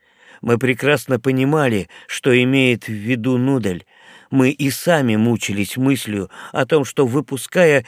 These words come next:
нейтральные, внеполитические вещи, мы как бы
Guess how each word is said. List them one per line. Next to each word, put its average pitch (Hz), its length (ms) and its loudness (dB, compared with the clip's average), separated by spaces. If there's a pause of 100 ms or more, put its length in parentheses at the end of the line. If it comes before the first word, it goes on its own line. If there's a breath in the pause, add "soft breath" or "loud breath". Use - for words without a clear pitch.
(160 loud breath)
нейтральные, 139 920 0
внеполитические 123 1120 -4
вещи, 147 560 -4 (340 loud breath)
мы 151 160 0
как 190 260 -2
бы 151 280 0